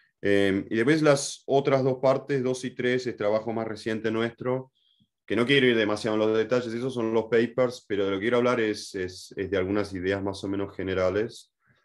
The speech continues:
La primera es cómo resolver algunos de estos problemas de, de, de, de grandes desviaciones, em, usando matrix product states,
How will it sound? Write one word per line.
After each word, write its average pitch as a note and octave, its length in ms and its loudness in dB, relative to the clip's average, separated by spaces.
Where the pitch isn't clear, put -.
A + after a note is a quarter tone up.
La G#2 140 4
primera C#3+ 320 6
es C#3+ 60 -2
cómo C#3 640 4
resolver A2+ 680 0
algunos G#2+ 460 0
de G2+ 80 -4
estos F#2+ 200 -10
problemas F#2+ 800 -4
de, D#2+ 440 -6
de, D2 440 -14
de, C#2+ 460 -12
de D#2 160 -10
grandes F2+ 300 -2
desviaciones, F#2 960 -8
em, D#2+ 760 -4
usando E2 1200 -4
matrix F2+ 380 -8
product G2 360 0
states, - 640 -4